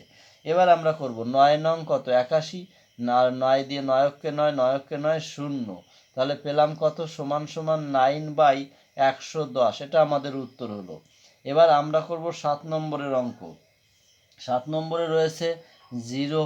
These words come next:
পয়েন্ট দুইশো বাহাত্তর লিখেছে, তার উ-, ওই, আহ, দুইয়ের উপরে পয়েন্ট রয়েছে, দুইয়ের উপরে পয়েন্ট রয়েছে, আর কিন্তু কোনো সংখ্যায় পয়েন্ট নেই, সমান সমান দেব। এবার কি করব?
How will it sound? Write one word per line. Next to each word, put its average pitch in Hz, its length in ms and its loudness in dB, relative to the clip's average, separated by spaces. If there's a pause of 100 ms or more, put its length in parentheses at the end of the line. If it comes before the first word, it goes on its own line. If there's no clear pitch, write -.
(120)
পয়েন্ট 151 440 2 (360)
দুইশো 139 840 -6 (300)
বাহাত্তর 131 720 0
লিখেছে, 143 500 -8
তার 143 280 4 (380)
উ-, 143 220 -6
ওই, 139 360 2
আহ, 117 460 4 (200)
দুইয়ের 175 280 -2
উপরে 170 420 2
পয়েন্ট 139 380 4
রয়েছে, 95 400 -12 (240)
দুইয়ের 143 360 -4
উপরে 165 360 0
পয়েন্ট 160 400 4
রয়েছে, 135 220 -2
আর 131 120 6
কিন্তু 156 320 -10
কোনো 170 200 -10
সংখ্যায় 160 380 -4
পয়েন্ট 165 360 0
নেই, 147 340 -6 (520)
সমান 156 280 -2
সমান 151 360 -2
দেব। 113 160 -6
এবার 147 300 2
কি 170 120 -12
করব? 170 460 -4